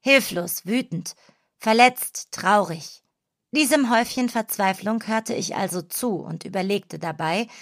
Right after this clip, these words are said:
wie könnte ich ihm aus seinem emotionalen Tief heraushelfen?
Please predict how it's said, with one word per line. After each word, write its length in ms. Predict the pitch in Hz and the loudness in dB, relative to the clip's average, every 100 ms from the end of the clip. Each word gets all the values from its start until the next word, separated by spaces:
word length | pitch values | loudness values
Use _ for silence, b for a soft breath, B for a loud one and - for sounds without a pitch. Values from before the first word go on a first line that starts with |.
| B B B | B B B
wie 180 | 240 277 | -2 -2
könnte 280 | - 254 269 | 0 0 0
ich 260 | - - | -4 -4
ihm 280 | - 247 247 - | -4 -2 -2 0
aus 280 | 214 214 | -2 -2
seinem 340 | - 208 208 202 | -2 0 0 -2
emotionalen 840 | 196 196 190 196 185 196 208 196 | -2 -2 -4 -2 0 2 0 -2
Tief 340 | - 240 220 | -4 -4 -4
heraushelfen? 840 | 185 165 196 196 - 147 143 - - | -6 -2 -2 -2 -6 -10 -12 -16 -18